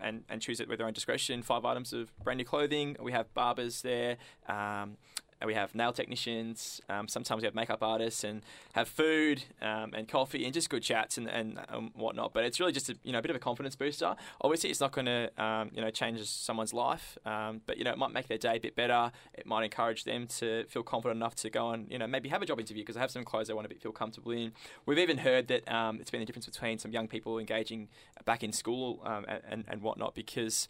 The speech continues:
the fact that they feel more confident, you know, and those are those intangible things you don't really think about. You just go, "Well, it's, it's clothing," but there's so much more purpose to it. You know, a, a lot of the time what we wear is a representation of ourselves. So, uh, it's really cool to see people be able to choose things that they actually want and then wear them with pride.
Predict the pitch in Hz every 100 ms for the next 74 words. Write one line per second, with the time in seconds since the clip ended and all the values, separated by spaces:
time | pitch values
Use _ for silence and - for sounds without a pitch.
0 | - - - 117 - 107 120 110 113 143
1 | 139 107 - 104 107 117 127 135 143 123
2 | 127 127 151 165 139 117 117 113 110 107
3 | - 117 110 104 110 110 110 117 160 147
4 | - - - - 139 113 110 107 - -
5 | 131 147 135 113 120 113 117 - 120 110
6 | - 110 110 - 107 120 123 117 - 113
7 | 110 110 110 113 117 107 107 - 107 110
8 | 113 110 113 - - - 107 110 110 113
9 | 147 139 - 110 101 95 95 - - 160
10 | 139 135 117 110 117 117 117 - - 127
11 | 120 123 113 - 135 127 120 110 113 135
12 | - 113 110 107 - 117 107 110 110 113
13 | 110 - - 131